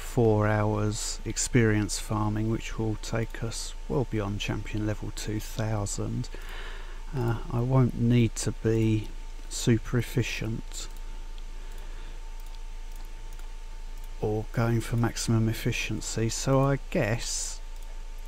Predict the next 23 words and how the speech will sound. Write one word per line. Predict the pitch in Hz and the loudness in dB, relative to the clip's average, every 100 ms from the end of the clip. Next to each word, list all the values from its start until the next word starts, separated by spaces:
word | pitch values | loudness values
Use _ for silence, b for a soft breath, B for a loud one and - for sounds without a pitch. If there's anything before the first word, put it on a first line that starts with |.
| - - - | -8 -8 0
I | 123 131 | 2 4
will | 123 123 123 123 123 120 120 117 B B B B B B B B B B - - - - - - - - - - | 4 4 6 6 6 6 6 4 B B B B B B B B B B -8 -8 -8 -8 -8 -8 -8 -8 -8 -8
farm | - - - 123 120 120 117 - | -6 0 4 6 8 6 4 2
at | 123 - | -2 0
one | 123 120 | 4 6
oh | 117 | 6
two | 110 - - 120 117 113 - - - | 4 0 2 4 4 2 -2 -8 -8
to | - | -6
take | - 117 - | 0 0 0
advantage | - 113 107 - 107 110 | -2 2 2 2 -2 -2
of | - | -2
those | 104 104 | -2 -2
books | - - - | -6 -6 -4
of | 110 - | -4 0
learning | 107 104 101 104 | 2 2 0 -2
instead. | 104 107 - - 104 107 - - B B B B B - - | -2 -2 -4 -4 -4 -4 -4 -6 B B B B B -8 -8
I | - 120 - - - | -6 -6 -6 -8 -2
really | 113 104 | 0 2
want | 107 90 | 0 -4
to | 113 | -4
get | 110 - | -2 -2
these | 107 104 104 | 0 2 2
up | 104 | 0